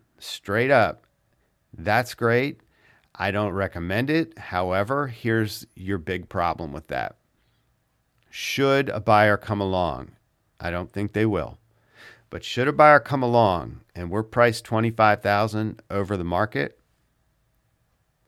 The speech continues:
what's gonna happen when that appraiser shows up? What's gonna support that sales price? And the answer is nothing.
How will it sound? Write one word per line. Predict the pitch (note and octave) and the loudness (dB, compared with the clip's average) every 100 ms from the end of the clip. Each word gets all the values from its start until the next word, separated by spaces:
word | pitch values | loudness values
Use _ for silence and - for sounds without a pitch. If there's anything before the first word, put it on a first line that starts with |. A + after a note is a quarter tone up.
| _ _ - | _ _ -6
what's | G2 A#2 - | -4 -4 -4
gonna | B2 A#2+ | -2 -2
happen | G#2+ G#2 F2+ D2+ C#2+ D#2 - | 0 0 -2 -6 -8 -10 -14
when | E2+ F2 | -10 -6
that | F2 F2 | -4 -4
appraiser | - G2 F2 D2 | -4 -4 -4 -6
shows | - - A1 D2+ | -10 -10 -10 -8
up? | B1 - _ _ _ _ _ - | -8 -10 _ _ _ _ _ -12
What's | F#2 G#2 A2+ - | -2 -2 -2 -4
gonna | C3 A#2 | -4 -4
support | - G2+ - A2 G2+ E2+ - - _ _ _ _ _ _ _ _ _ _ | -6 -8 -4 0 0 0 -6 -20 _ _ _ _ _ _ _ _ _ _
that | F2 F2 - - _ _ _ | -6 -4 -6 -16 _ _ _
sales | - G#2 F2 | -8 -4 -4
price? | - - A1+ - - _ _ _ _ _ _ _ _ - | -6 -10 -10 -12 -20 _ _ _ _ _ _ _ _ -8
And | G#2 | -4
the | G2 | 0
answer | A#2 A#2+ F#2+ | -2 -2 -6
is | - | -4
nothing. | F#2 A#2 G#2 D2+ | -2 -4 -6 -16